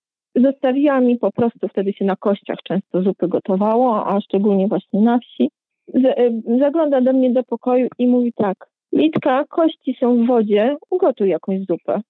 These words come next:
A ja: „O rety, jaką zupę? Ja nigdy zupy nie gotowałam”. <laughs> Później zadzwoniłam do takiej starszej koleżanki, to była koleżanka mojego brata ze szkoły. „Powiedz mi, co ja mam ugotować?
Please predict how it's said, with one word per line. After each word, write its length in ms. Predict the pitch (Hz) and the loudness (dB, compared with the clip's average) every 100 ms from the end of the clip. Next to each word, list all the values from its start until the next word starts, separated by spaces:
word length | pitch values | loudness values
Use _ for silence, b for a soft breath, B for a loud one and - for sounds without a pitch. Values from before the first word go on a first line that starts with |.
| _ _ _ _ | _ _ _ _
A 120 | 277 277 | 0 2
ja: 200 | 294 311 | 4 2
„O 180 | 339 | 2
rety, 380 | 381 427 370 - | 2 2 0 0
jaką 300 | 294 480 466 | 0 0 2
zupę? 480 | 440 440 622 605 392 | 0 2 -2 0 -2
Ja 120 | 359 | 0
nigdy 280 | 349 415 349 381 508 | 0 0 2 2 2
zupy 260 | - 277 | -2 -6
nie 180 | 240 247 | -4 -2
gotowałam”. 640 | 247 - 330 330 - - - | -2 0 0 2 0 -2 -2
<laughs> 400 | 330 - - 285 - _ - - _ _ _ 523 539 453 403 _ _ | -2 -2 -2 -4 -6 _ -20 -20 _ _ _ 0 2 2 -2 _ _
Później 280 | 311 330 330 | 0 4 4
zadzwoniłam 520 | 254 226 202 226 247 | 2 2 0 2 0
do 80 | 202 | 0
takiej 320 | 233 - 208 - | -2 -4 -6 -4
starszej 400 | 277 269 - 170 | -4 -2 -4 -4
koleżanki, 800 | 214 180 208 139 156 - 185 214 | 0 0 0 -2 -4 -4 -4 0
to 120 | 208 | -2
była 220 | - 156 | 0 -2
koleżanka 540 | - 190 208 214 220 214 | 0 0 0 -2 0 0
mojego 320 | 170 165 165 | 0 0 0
brata 500 | 190 208 - 180 165 - | 0 -2 -2 -2 -2 -4
ze 80 | |
szkoły. 500 | - - - 160 - 254 _ _ - B B _ _ _ _ 240 - _ | -10 -8 -4 0 0 -2 _ _ -20 B B _ _ _ _ -4 -4 _
„Powiedz 420 | - 294 269 254 233 - | -2 0 2 0 -2 0
mi, 220 | 240 233 | 0 0
co 80 | - | 0
ja 80 | 294 | 0
mam 180 | 277 269 | 2 2
ugotować? 460 | 269 277 277 240 | 2 0 0 0